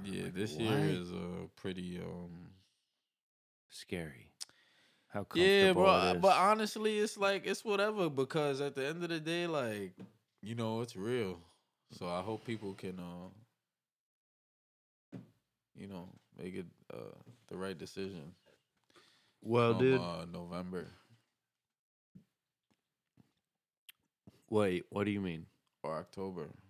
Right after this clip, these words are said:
Speaker 1: With voting?
Speaker 2: Yeah.
Speaker 1: Yeah. Yeah. For sure. Yeah, for sure.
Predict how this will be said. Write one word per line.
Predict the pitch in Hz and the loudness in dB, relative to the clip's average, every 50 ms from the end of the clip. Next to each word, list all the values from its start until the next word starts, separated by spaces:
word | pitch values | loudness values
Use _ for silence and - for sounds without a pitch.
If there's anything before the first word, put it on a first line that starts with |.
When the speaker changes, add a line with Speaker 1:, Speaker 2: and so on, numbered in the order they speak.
| _ _ _ _ _ _ _ _ _ _ _ _ _ _ _ _ _ _ _ | _ _ _ _ _ _ _ _ _ _ _ _ _ _ _ _ _ _ _
Speaker 1:
With | - 104 92 - | -6 -6 -4 -2
voting? | - 98 95 98 98 104 107 113 - _ _ _ _ _ | 0 2 2 2 2 -2 -4 -8 -14 _ _ _ _ _
Speaker 2:
Yeah. | - 76 73 - - - _ _ - | -10 -10 -10 -10 -12 -16 _ _ -4
Speaker 1:
Yeah. | 110 107 98 85 - - _ _ _ _ _ _ _ - | 0 0 0 0 -2 -8 _ _ _ _ _ _ _ -6
Yeah. | 113 104 92 85 76 - - _ _ _ _ _ _ _ _ _ _ _ _ _ _ _ - | -2 0 0 0 -2 -4 -10 _ _ _ _ _ _ _ _ _ _ _ _ _ _ _ -6
For | - 110 | -4 -4
sure. | - - 110 107 104 95 - _ _ _ _ _ _ _ _ _ - - - - - - - - - - - - _ _ _ _ | -2 0 0 0 0 0 -4 _ _ _ _ _ _ _ _ _ -20 -20 -20 -20 -20 -20 -20 -20 -20 -20 -20 -20 _ _ _ _
Yeah, | - 123 123 123 117 101 92 - - _ _ - | 6 8 10 10 8 6 2 -4 -18 _ _ -8
for | - 104 | -6 -4
sure. | 92 - 120 117 107 | 0 2 2 2 2